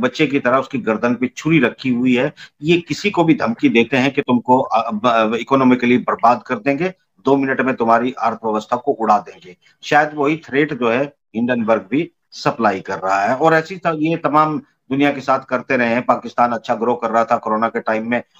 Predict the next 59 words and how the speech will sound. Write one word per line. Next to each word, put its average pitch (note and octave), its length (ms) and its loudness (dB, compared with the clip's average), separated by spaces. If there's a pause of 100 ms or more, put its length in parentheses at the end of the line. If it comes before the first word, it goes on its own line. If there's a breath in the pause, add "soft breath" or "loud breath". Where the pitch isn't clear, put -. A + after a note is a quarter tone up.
उनकी A#2+ 240 -2
अर्थव्यवस्था A2+ 480 0
बिगाड़ A2 320 0
के A#2 120 -6
रख A#2 140 -6
दी। A2+ 240 -6 (260 soft breath)
और C#3+ 280 4
अरबों C#3+ 320 2
को E3 120 -2
ये D3 160 2
इसी C3+ 200 -4
बात B2+ 220 2
की C#3 100 -4
धमकी G#2+ 340 -4
देते A#2 340 -2
हैं A#2+ 160 -2
कि C3+ 120 -6
अगर A#2+ 260 2
हमने A2+ 260 -4
तुमको A#2 320 -6
खड़ा A#2 220 2
किया A2+ 300 0
है, C3 120 2
तो - 360 -14
ये A#2+ 100 0
मत D3 240 0
भूलिएगा A2+ 380 0
कि A#2+ 140 -6
दो A2 160 -2
मिनट A2+ 240 -2
पे A2+ 120 -4
जमीन G#2+ 340 -2
पे A2 100 -2
ले G#2+ 120 2
आएंगे। A2 360 -2 (300 soft breath)
और F#3 120 2
ऐसा D3+ 300 2
ये D#3+ 340 -2
बार A#2 220 2
बार A#2+ 280 2
करते A2 280 -8
रहे F#2+ 320 -16
हैं। G#2+ 180 -16
तो D3 80 -4
रूस F3+ 360 -6
ने F#3 120 2
इस D#3 240 -10
बार C#3 300 4 (400)
दो B3+ 140 4
हज़ार E3+ 400 4
सात F3 420 2
से G#3+ 320 2
पुतिन D#3+ 420 -4
ने D#3+ 120 2
एक D3+ 180 -4
planning C3 360 2
शुरू D#3+ 220 -4
की D#3+ 200 -6
थी। E3+ 320 -4